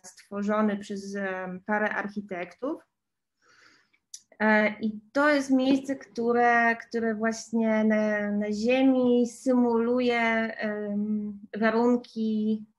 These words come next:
e, bycia na Marsie lub Księżycu, w zależności od, od takiego, od tematu misji, na co, na co, na co, na co się, e, umawiamy, e, e, przebywając w takim,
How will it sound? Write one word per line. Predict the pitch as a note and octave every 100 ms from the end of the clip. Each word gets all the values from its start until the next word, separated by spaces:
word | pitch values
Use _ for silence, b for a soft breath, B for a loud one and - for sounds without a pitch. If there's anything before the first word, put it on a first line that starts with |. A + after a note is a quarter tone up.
| -
e, | G3+ G3+
bycia | G3 G3 A3 A#3
na | G#3+ A#3+
Marsie | B3+ A#3 A#3
lub | G#3+ G#3
Księżycu, | - G#3+ G#3 G3
w | F3
zależności | G3 G3+ G#3+ G#3 G#3 - -
od, | G3 G3 F#3 G#3 G3+ G3+ - _ _ _ _ _ _ _ _ _ _ _ _ _ _
od | G#3+ G#3+ -
takiego, | G#3+ A3 G3
od | - -
tematu | A#3+ A3+ A3 A3 G3
misji, | F#3 F3+ F#3
na | F#3
co, | G3 G3
na | F#3+
co, | G3
na | G3 G3+
co, | G3+ G3 G3 G3
na | G3
co | G3
się, | G3 G3+ G3 G3 G3 _ _ _ _ _ _ _
e, | - F#3+ F#3+ F#3+ F#3+ - _ _ _ _ _ _
umawiamy, | A3+ A3+ A3 G#3 G#3+ G3 F3+
e, | E3+ - F3+ F3 F3+ -
e, | - F#3 F#3 F3 - _
przebywając | - G3+ G3 G3 F#3+ F#3 F#3 -
w |
takim, | F3+ - F#3+ F#3+ F#3